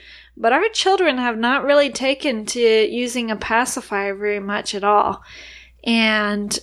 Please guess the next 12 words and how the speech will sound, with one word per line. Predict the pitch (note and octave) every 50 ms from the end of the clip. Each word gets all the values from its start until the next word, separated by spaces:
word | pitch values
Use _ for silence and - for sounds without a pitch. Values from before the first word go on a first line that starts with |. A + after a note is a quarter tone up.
| -
um, | A#3+ A3+ G#3+ G#3 A3 - - A2 - - _ _ _ _ _ _ _ _ _ _ _ _ _ _ _ _ _ _ _ _ - _ _ _ _
I | A3+ G#3+ A3+
think | - D4 E4 E4+ - -
Amber | A#3 A3+ A#3+ C4 D4 D#4 C4+ A#3+ - - G#3 - - _ _ _ _ _ _ -
used | B3 B3+ C4+ C4+ A#3+ -
it | B3 A#3 -
even | A#3 C4 C4+ B3+ A#3+ G#3+ G#3 G3+
less | G#3 A3 A3+ A#3 A#3+ A#3
than | - A3 G#3+ G#3 G3 G3+
Lydia | G#3+ A3+ A3+ A3 G3+ - -
ever | - G3 F#3+ F#3 G3 F#3+
did. | G3 G3 G3 G3+ A3+ G#3+ G#3 -